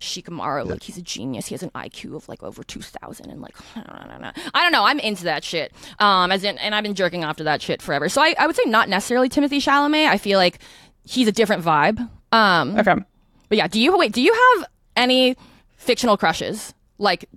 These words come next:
Speaker 1: cartoon characters,
Speaker 2: <sighs>
Speaker 1: anime characters, or you and, or,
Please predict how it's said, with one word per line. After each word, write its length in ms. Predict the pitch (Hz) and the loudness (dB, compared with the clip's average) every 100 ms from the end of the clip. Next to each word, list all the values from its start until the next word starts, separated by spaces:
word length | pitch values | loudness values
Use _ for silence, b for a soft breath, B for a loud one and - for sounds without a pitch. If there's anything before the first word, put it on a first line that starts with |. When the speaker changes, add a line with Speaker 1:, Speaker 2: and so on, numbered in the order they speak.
| _ _ - | _ _ -2
Speaker 1:
cartoon 300 | 233 220 220 | -2 0 -2
characters, 760 | 226 190 180 214 180 180 185 - | 2 2 4 4 4 0 -4 -6
Speaker 2:
<sighs> 40 | |
Speaker 1:
anime 220 | 175 175 | -2 -2
characters, 680 | 185 170 175 175 160 170 - B B | 0 0 2 0 0 -2 -8 B B
or 140 | 240 226 | 2 4
you 180 | 233 214 | 4 4
and, 100 | - | 2
or, 220 | 190 160 | 0 0